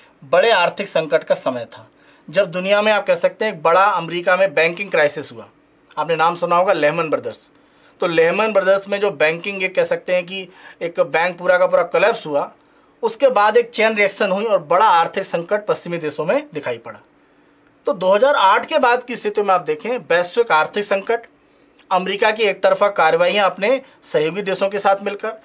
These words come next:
और इसी समय में आप देखें रूस का पुनः एक तरह से अपने आप को व्लादिमीर पुतिन के नेतृत्व में तेजी से आगे बढ़ाना। साथ साथ इसमें आप जोड़ सकते हैं चीन का उभार। इन सब ने मिलकर वैश्विक जो उदार व्यवस्था उसको लगभग, लगभग कह सकते हैं कमज़ोर कर दिया,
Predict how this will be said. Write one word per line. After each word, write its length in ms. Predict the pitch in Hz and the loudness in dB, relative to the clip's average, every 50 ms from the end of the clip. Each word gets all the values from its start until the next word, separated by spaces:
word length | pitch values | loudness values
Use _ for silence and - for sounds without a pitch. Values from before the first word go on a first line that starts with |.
| - - - - _ | -20 -20 -20 -10 _
और 280 | - 220 220 247 285 294 | 2 4 6 6 4 2
इसी 260 | 277 233 208 - 302 285 | 0 -4 -8 -6 -6 -2
समय 260 | - 262 247 240 240 | 0 0 2 2 2
में 80 | 233 | 2
आप 120 | 226 220 196 | 2 0 2
देखें 280 | 180 190 190 190 240 247 | 0 0 0 2 2 2
रूस 420 | 202 160 165 190 214 240 - - | 2 0 -2 -6 -6 -8 -8 -4
का 180 | - - 254 269 | -2 0 2 2
पुनः 320 | 262 - - 202 208 226 233 | 0 -2 -2 0 0 2 2
एक 220 | 220 202 185 - | 0 0 0 0
तरह 180 | 196 180 175 175 | 2 2 4 2
से 180 | 170 - 220 226 | 2 2 0 0
अपने 280 | 190 - - 180 180 175 | 0 0 0 0 0 2
आप 180 | 170 170 170 | 2 0 0
को 140 | - 220 247 254 - - - - - - - | 2 2 2 0 0 -6 -20 -20 -20 -20 -8
व्लादिमीर 480 | 151 156 160 170 180 175 196 214 226 233 | -2 0 2 2 2 0 0 0 0 0
पुतिन 340 | 226 - 190 - 208 208 208 | -2 -6 -6 -6 -6 -4 -2
के 140 | 214 202 185 | -2 0 0
नेतृत्व 400 | 175 170 170 - 180 175 175 202 | 0 -2 -4 -6 -8 -6 -4 -4
में 120 | 226 220 | -4 -4
तेजी 220 | 214 175 170 170 | -4 -6 -6 -8
से 140 | 170 - 190 170 | -4 0 2 2
आगे 340 | 151 147 147 202 262 294 - - - | 2 2 2 2 0 0 0 -4 -8
बढ़ाना। 360 | 135 117 120 117 113 113 113 - _ _ _ _ _ | -8 -6 -6 -8 -10 -14 -18 -20 _ _ _ _ _
साथ 220 | - - 202 208 214 | -4 0 2 2 2
साथ 300 | 214 - - - - 202 | 2 2 2 0 0 -2
इसमें 220 | 185 - - 185 190 | -8 -6 -2 0 2
आप 140 | 185 170 | 2 0
जोड़ 180 | 147 165 170 160 | 0 -2 -4 -2
सकते 280 | 165 165 160 - - 185 | -2 -4 -4 -2 0 2
हैं 180 | 190 220 247 240 | 2 2 0 -2
चीन 360 | - - - 196 190 196 196 | -4 -8 -12 -10 -10 -10 -2
का 180 | 196 214 208 285 | 0 4 4 4
उभार। 340 | - - - 113 107 107 - - _ _ _ _ _ _ _ _ _ _ - - _ _ _ _ _ _ - | 4 2 0 -4 -8 -8 -12 -16 _ _ _ _ _ _ _ _ _ _ -20 -20 _ _ _ _ _ _ -2
इन 140 | 294 302 294 | -2 -2 0
सब 180 | 285 254 254 | 2 2 2
ने 140 | 254 254 254 220 | 4 4 2 2
मिलकर 400 | 180 185 180 185 - 151 - - - _ _ _ _ _ _ _ - | 2 0 -2 0 0 -2 -2 -2 -6 _ _ _ _ _ _ _ -18
वैश्विक 480 | - - - 175 185 180 - - 254 240 | -4 -2 0 0 0 0 -2 -2 0 2
जो 60 | 254 233 | 2 2
उदार 340 | 190 180 269 285 247 262 247 | 2 4 4 4 4 4 4
व्यवस्था 340 | 208 190 175 - - 190 180 | 4 2 2 2 0 0 0
उसको 200 | 180 - - 226 | 0 2 0 0
लगभग, 400 | 185 165 170 170 170 180 196 220 | 0 0 0 0 0 0 0 2
लगभग 380 | 208 190 175 170 185 233 254 | 2 2 2 2 2 0 0
कह 100 | 254 185 160 | 0 -2 -4
सकते 260 | - 165 165 - 220 | -4 -6 -8 -8 -8
हैं 80 | 214 - | -6 -4
कमज़ोर 320 | 170 147 147 143 135 131 | -6 -6 -4 -6 -6 -6
कर 120 | - 123 | -6 -10
दिया, 280 | 120 117 117 120 123 - | -12 -12 -16 -20 -20 -20